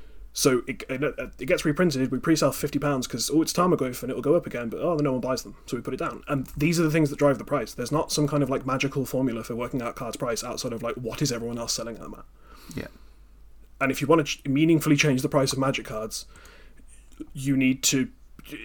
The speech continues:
Speaker 1: every <laughs> seller in the entire world needs to come together and decide that, that they wanna make smaller profits on their thing. The way that we decide profits is, "Okay, so I, I, I paid cost price sixty pounds for this booster box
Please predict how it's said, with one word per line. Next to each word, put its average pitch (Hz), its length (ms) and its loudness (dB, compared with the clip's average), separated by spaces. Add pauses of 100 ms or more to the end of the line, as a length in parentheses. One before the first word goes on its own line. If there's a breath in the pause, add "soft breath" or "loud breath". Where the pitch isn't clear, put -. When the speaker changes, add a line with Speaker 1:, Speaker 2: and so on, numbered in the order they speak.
Speaker 1:
every 147 500 6
<laughs> - 480 0
seller 139 420 8
in 127 200 0
the 123 100 0
entire 131 380 4
world 123 400 -2
needs 123 160 -2
to 123 80 -8
come 123 160 -4
together 117 300 -6
and 113 100 -4
decide 117 380 -4
that, 120 160 -6
that 117 80 -10
they 117 100 -8
wanna 113 180 -6
make 117 240 -6
smaller - 360 -6
profits - 340 -10
on 113 100 -8
their 117 100 -6
thing. 120 220 -6 (400 loud breath)
The 135 100 8
way 147 160 8
that 143 120 6
we 139 100 2
decide 135 320 0
profits 135 420 -4
is, 113 220 -6 (300 loud breath)
"Okay, 139 340 0
so 127 200 2
I, 131 60 0 (440)
I, 131 260 -2
I 135 40 0
paid 127 300 -4
cost 151 280 0
price 120 460 -4
sixty 143 380 -2
pounds 117 340 -4
for - 100 -10
this 113 220 -6
booster - 320 -6
box - 400 -14